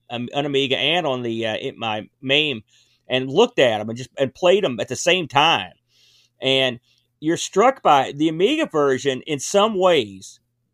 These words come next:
is better looking than the arcade. Now, there's some big disadvantages the Amiga version has in terms of graphically, and the biggest one is the scaling. Uh, Tato's, uh, uh, Operation Thunderbolt has a, a, a,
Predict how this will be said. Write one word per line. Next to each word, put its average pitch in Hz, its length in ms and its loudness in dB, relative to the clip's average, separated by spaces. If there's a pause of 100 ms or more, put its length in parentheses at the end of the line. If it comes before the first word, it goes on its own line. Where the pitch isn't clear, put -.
(260)
is 135 160 -2
better 170 320 2
looking 139 480 0
than 117 100 -8
the 117 100 -6
arcade. 110 480 -2
Now, 117 280 -2 (580)
there's 139 280 2
some 143 140 -8
big 165 380 4
disadvantages 123 680 0
the 120 140 -12
Amiga 117 300 -6
version 110 320 -10
has 113 280 -6
in 107 80 -14
terms 127 260 -10
of 113 120 -12
graphically, 127 800 -2 (460)
and 127 160 -4
the 135 60 -2
biggest 208 400 2
one 117 180 -6
is 110 320 -4
the - 160 -14
scaling. 131 640 -2 (480)
Uh, 107 180 -6
Tato's, 156 720 0
uh, 113 300 -6 (580)
uh, - 140 -16
Operation 139 800 -2
Thunderbolt 127 540 -2
has 127 300 2
a, 117 300 -2 (480)
a, 110 60 -6
a, 110 380 -6